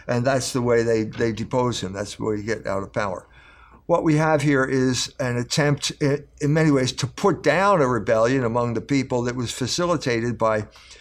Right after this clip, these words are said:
the new social media. So once the people had the chance to start talking, uh, to themselves about problems that they con-, concerned them, rather than having some talking head talking to them and telling them what they should be concerned about,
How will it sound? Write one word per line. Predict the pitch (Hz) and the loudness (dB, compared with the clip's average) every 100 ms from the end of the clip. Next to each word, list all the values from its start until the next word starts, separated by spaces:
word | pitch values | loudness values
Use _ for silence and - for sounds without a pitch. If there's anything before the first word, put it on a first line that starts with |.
| - - - - - | -20 -20 -20 -20 -2
the | 135 | 2
new | 143 135 | 4 4
social | - 127 - 107 | 2 0 0 -2
media. | 107 101 104 - _ _ - _ _ - | -2 -4 -8 -16 _ _ -20 _ _ -4
So | 165 143 | 2 4
once | 135 160 196 190 - | 4 2 2 2 -2
the | 160 | 0
people | 180 160 151 | 0 0 2
had | 160 131 | 2 2
the | |
chance | 123 147 143 135 - | 0 2 2 2 0
to | 135 110 | -2 -2
start | - 139 135 123 _ - - | 2 2 2 0 _ -18 -10
talking, | - 160 170 160 147 135 120 - - | 0 2 2 0 0 0 -4 -10 -6
uh, | 127 110 110 | -2 0 -2
to | - 175 | 2 4
themselves | 156 117 - 113 117 104 | 4 2 0 2 2 0
about | 104 110 107 | -2 -2 -2
problems | 139 123 117 | 0 0 0
that | 110 107 | -6 -4
they | 131 | -6
con-, | 123 - 127 120 - - 143 120 | -6 -8 -6 -6 -10 -10 -10 -6
concerned | 147 127 - 175 165 | -4 -2 0 2 2
them, | 113 104 104 - - - - - | 2 0 -4 -14 -20 -20 -16 0
rather | 160 180 180 | 4 4 4
than | 131 | 2
having | 135 156 143 131 | 0 2 2 2
some | - 127 | 0 -2
talking | - 165 156 143 127 | 0 2 2 2 2
head | 135 120 | 0 0
talking | - 147 135 131 113 | 2 2 2 -4 -4
to | - 196 196 | -2 0 2
them | 131 104 107 | 2 0 0
and | 120 107 | -4 -4
telling | 156 139 123 | -2 0 0
them | 117 | 0
what | 139 143 135 | 2 2 2
they | 120 | -2
should | - 123 104 | 0 -2 -4
be | 107 104 | -6 -6
concerned | - 107 131 120 107 | -8 -4 -2 -2 -2
about, | 92 95 123 | -4 -4 -4